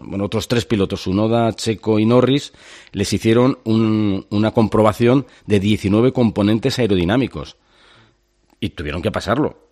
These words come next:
Y no pasó nada, lo, lo superaron, ¿no? Te quiero decir que, que se determina por sorteo quién pasa cada una de estas pruebas, ¿no? Eh, para que todo el mundo, mm, tenga la sospecha, o sea, tenga el cuidado, mm, no voy a incumplir nada porque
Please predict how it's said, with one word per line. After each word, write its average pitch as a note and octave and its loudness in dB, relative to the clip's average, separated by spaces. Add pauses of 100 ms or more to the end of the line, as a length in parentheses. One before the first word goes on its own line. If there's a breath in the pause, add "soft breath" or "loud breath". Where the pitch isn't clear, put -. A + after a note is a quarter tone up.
Y D2+ -10
no D2+ -6
pasó D#2 -10
nada, E2+ -8
lo, C2 -8
lo C2+ -12
superaron, D#2 -6
¿no? A#2 -10 (140 soft breath)
Te - -14
quiero G2+ 0
decir G2+ -2
que, G2 -4
que G2 -12
se - -8
determina G2+ 0
por C3 0
sorteo B2+ 0
quién A#2 0
pasa A#2+ -4
cada G#2+ 0
una G#2 0
de F#2+ -2
estas F2 -8
pruebas, G2+ -2
¿no? G#2+ -8 (400 loud breath)
Eh, E2 -6
para D#2 -4
que F2+ -8
todo F#2+ -2
el F#2+ 0
mundo, G#2 2
mm, D2+ -8 (120)
tenga E2+ -6
la F2+ -4
sospecha, G2 -6
o F#2+ -6
sea, E2+ -10
tenga D#2+ -6
el E2+ -6
cuidado, F#2+ -2
mm, E2+ -6
no F2+ -2
voy F#2+ 0
a - 0
incumplir F#2+ -2
nada G#2+ 0
porque F#2 -6